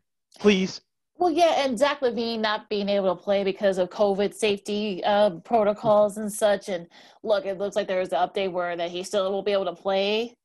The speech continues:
Speaker 2: you know, at least this week. So you wonder there, I'm
Speaker 1: Mm-hmm.
Speaker 2: sure there's definitely some conspiracy theorists out there that maybe,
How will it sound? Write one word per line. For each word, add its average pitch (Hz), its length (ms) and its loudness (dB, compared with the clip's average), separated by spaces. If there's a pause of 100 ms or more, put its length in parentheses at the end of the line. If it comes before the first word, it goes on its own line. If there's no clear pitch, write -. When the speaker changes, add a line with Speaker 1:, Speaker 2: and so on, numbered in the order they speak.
(380)
Speaker 2:
you 196 100 -2
know, 202 60 4
at 208 60 2
least 208 240 0
this 214 220 -2
week. 214 280 -8
So 196 220 0
you 196 160 -2
wonder 233 400 0
there, 220 160 0
I'm 196 80 -4
Speaker 1:
Mm-hmm. 196 220 2
Speaker 2:
sure 269 140 2
there's 240 160 4
definitely 240 280 0
some 226 180 -8
conspiracy 226 560 0
theorists 220 400 0
out 202 220 0
there 196 160 0
that 190 220 -4
maybe, 208 520 -2